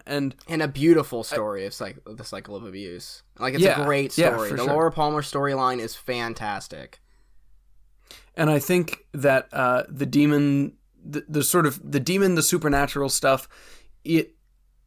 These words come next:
Speaker 1: in some ways adds another layer. In some ways it could just be seen as, like, an easy out for, you know, if you don't wanna deal with, like, the real, uh, the real, like, hard-hitting issues here. But I don't know. I,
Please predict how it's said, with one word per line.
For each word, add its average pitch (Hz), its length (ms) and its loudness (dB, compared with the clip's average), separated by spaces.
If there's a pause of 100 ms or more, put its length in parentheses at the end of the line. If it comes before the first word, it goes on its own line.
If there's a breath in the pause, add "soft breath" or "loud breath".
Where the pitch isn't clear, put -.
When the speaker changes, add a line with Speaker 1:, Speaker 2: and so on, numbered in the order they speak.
(180)
Speaker 1:
in 185 160 2
some 208 400 2
ways 220 320 6
adds 156 260 0
another 156 320 2
layer. 147 400 6
In 151 180 2
some 190 280 2
ways 185 200 4
it 147 120 -2
could 147 160 0
just 135 140 -6
be 139 100 0
seen 131 260 0
as, 123 140 -4
like, 127 260 -2 (280)
an 151 100 2
easy 135 360 2
out 127 300 2
for, 123 400 0
you 135 80 -4
know, 127 140 -2
if 120 100 -6
you 139 60 0
don't 131 180 4
wanna 131 200 0
deal 123 200 0
with, 123 140 -4
like, 120 160 -2 (200)
the 123 140 -4
real, 131 480 -2 (420 soft breath)
uh, 120 300 0
the 147 160 0
real, 135 260 4
like, 135 180 2
hard-hitting 127 440 2
issues 131 380 -2
here. 139 240 0 (480 soft breath)
But 147 260 4 (440 soft breath)
I 196 80 4
don't 190 80 6
know. 131 160 6
I, 175 140 4